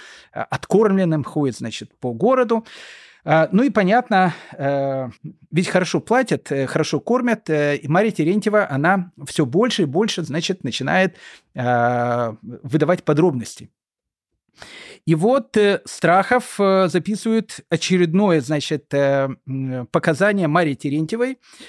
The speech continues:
э, в которой, ну, опять же, все больше и больше людей, э, становятся вовлеченными в это дело. «Я, Марья Терентьева,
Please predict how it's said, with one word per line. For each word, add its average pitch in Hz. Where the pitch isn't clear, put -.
э, 147
в -
которой, 240
ну, 202
опять 165
же, 120
все -
больше 214
и -
больше 175
людей, 190
э, 139
становятся 165
вовлеченными 170
в 127
это 147
дело. 113
«Я, 269
Марья 247
Терентьева, 190